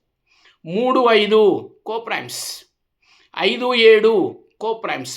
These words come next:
వాటి యొక్క పేర్స్ జతలు అడిగినా కూడా మీరు ఆ విధంగా రాయొచ్చు. అందుకనే ప్రైమ్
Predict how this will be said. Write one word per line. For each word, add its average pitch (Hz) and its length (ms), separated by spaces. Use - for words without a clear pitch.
వాటి 185 180
యొక్క 180 140
పేర్స్ 240 400
జతలు 220 300
అడిగినా 202 240
కూడా 254 160
మీరు 156 200
ఆ - 100
విధంగా 175 260
రాయొచ్చు. 107 360
అందుకనే 190 400
ప్రైమ్ 151 260